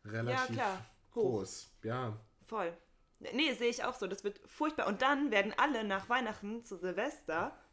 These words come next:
Speaker 2: wieder zurückfahren.
Speaker 1: Ja,
Speaker 2: Das
Speaker 1: klar.
Speaker 2: heißt, das ist nicht mal das irgendwie One-Way. Wahrscheinlich gibt es auch ein paar, die dann über Silvester in der Heimat bleiben. Kann ich mir auch vorstellen. Aber ich nicht.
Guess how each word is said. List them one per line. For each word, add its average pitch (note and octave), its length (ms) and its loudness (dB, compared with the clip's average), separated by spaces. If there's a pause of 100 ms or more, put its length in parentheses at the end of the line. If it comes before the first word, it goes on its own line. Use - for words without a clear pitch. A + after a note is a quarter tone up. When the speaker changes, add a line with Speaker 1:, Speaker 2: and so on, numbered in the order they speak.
(100)
Speaker 2:
wieder - 260 -2
zurückfahren. G3 640 -2 (220)
Speaker 1:
Ja, B2 120 -2
Speaker 2:
Das G#3+ 120 -2
Speaker 1:
klar. C4+ 140 0
Speaker 2:
heißt, - 140 0 (280)
das A#3 140 -2
ist - 140 -2
nicht E4 140 0
mal C4 120 4
das A3+ 160 -2
irgendwie A#3 400 -2 (200)
One-Way. A#3+ 560 4 (100)
Wahrscheinlich A#3+ 400 0
gibt A#3 140 -8
es - 120 -8
auch G#3+ 120 -6
ein A3 100 -6
paar, G#3+ 180 -2
die F#3 120 -8
dann G3 120 -6
über F#3+ 180 -2
Silvester F#3+ 440 -2
in F3 80 -10
der E3+ 140 -8
Heimat G#3 280 -6
bleiben. A#3 380 -4 (160)
Kann A3 140 -6
ich G#3 100 -10
mir E3 100 -2
auch F#3+ 80 -2
vorstellen. G3+ 460 -2
Aber F#3 340 0
ich - 200 -2
nicht. A3 360 -2